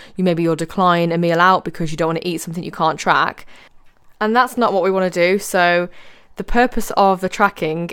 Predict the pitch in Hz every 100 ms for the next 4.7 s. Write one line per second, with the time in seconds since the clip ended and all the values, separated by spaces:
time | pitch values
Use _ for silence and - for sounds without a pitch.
0 | - 170 165 160 160 - - 190 - 180
1 | - - 185 165 170 165 - 175 165 156
2 | - 170 165 165 170 160 160 113 107 -
3 | 175 160 160 170 190 185 180 - 175 160
4 | 170 156 - 151 - -